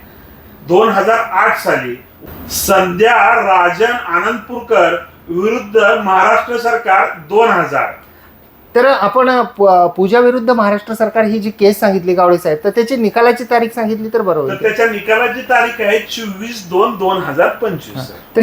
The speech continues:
Speaker 2: ही जी चोवीस दोन दोन हजार पंचवीस ची जी केस आहे पूजा विरुद्ध महाराष्ट्र सरकार, या केसमध्ये डिस्कशन करताना माननीय मुंबई उच्च न्यायालयाने जे आता गावडे साहेबांनी दोन केसेस सांगितल्या,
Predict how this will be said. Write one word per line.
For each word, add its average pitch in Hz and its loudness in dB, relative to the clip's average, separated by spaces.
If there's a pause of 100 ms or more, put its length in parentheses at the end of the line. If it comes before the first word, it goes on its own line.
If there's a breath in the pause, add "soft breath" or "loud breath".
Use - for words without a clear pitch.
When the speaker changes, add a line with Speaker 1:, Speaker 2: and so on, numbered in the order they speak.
Speaker 2:
ही 269 6
जी 285 2
चोवीस 233 2
दोन 247 4
दोन 233 2
हजार 233 2
पंचवीस 220 -2
ची 226 -8
जी 220 -6
केस 208 0
आहे 180 4
पूजा 190 2
विरुद्ध 196 4
महाराष्ट्र 180 0
सरकार, 151 -4
या 180 2
केसमध्ये 208 -2
डिस्कशन 202 -4
करताना 185 0
माननीय 202 2
मुंबई 202 4
उच्च 202 2
न्यायालयाने 185 2
जे 180 -2
आता 175 2
गावडे 185 2
साहेबांनी 190 0
दोन 185 0
केसेस 180 -8
सांगितल्या, 156 -2